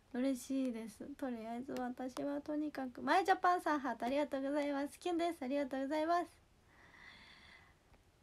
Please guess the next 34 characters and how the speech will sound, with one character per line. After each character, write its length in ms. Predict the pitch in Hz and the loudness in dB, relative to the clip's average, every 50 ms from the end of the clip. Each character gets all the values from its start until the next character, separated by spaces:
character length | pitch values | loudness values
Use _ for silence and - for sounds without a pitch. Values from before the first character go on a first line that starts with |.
| - - - _ _ - | -20 -20 -20 _ _ -2
ま 200 | 247 262 294 269 | 0 2 4 4
あ、 40 | 269 | 6
何 320 | 269 294 311 311 302 277 | 6 6 6 6 6 6
を 60 | 254 254 | 6 4
言 180 | 240 240 254 | 4 4 4
わ 140 | 262 269 277 | 4 4 4
れ 140 | 277 277 277 | 4 4 4
よ 240 | 277 262 247 226 196 | 4 4 2 0 -2
う、 60 | - - - - _ _ - - _ _ _ _ - - | -6 -12 -20 -20 _ _ -20 -20 _ _ _ _ -20 -14
こ 140 | - - 262 | -4 -2 0
う 80 | 240 247 | 0 0
し 60 | - | 0
て 160 | - 240 233 | -2 -2 0
選 140 | 240 269 269 | 2 2 2
ん 60 | 247 | 2
で 80 | 226 220 | 0 0
い 60 | 214 | -2
た 80 | 214 254 | -2 -2
だ 100 | 247 254 | -2 -2
け 140 | 240 - 247 | -2 -4 -4
た 120 | - 254 | -4 -4
か 140 | 240 - 233 | -4 -4 -4
ら 100 | 220 220 | -4 -4
に 140 | 226 220 220 | -6 -8 -8
は、 160 | 220 208 202 - - - _ _ _ _ - - _ - - _ _ - | -8 -10 -10 -12 -16 -20 _ _ _ _ -20 -20 _ -20 -20 _ _ -8
私 360 | - 247 - 269 240 208 254 | -6 -4 -2 -2 -2 0 0
自 260 | 240 240 247 240 - 233 | 0 0 0 -2 -4 -6
身 60 | 226 | -6
も 180 | 226 226 226 | -6 -6 -6
頑 240 | 208 220 220 233 233 | -6 -4 -4 -2 0
張 80 | 240 247 | 0 0
り 120 | 240 233 214 | -2 -4 -4
た 120 | 254 233 | -6 -8
い。 60 | - | -8